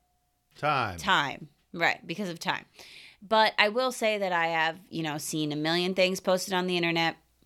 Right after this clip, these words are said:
Speaker 2: and some, like, sort of references to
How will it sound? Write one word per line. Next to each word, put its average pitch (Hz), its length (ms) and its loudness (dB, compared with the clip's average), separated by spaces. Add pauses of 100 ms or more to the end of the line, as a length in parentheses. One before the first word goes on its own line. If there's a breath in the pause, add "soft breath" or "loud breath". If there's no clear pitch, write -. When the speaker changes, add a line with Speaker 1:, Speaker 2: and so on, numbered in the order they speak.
(760)
Speaker 2:
and 175 240 0
some, 160 280 2
like, 160 220 -2
sort 160 300 0
of 156 280 0 (1080 soft breath)
references 220 1120 2
to 165 580 -4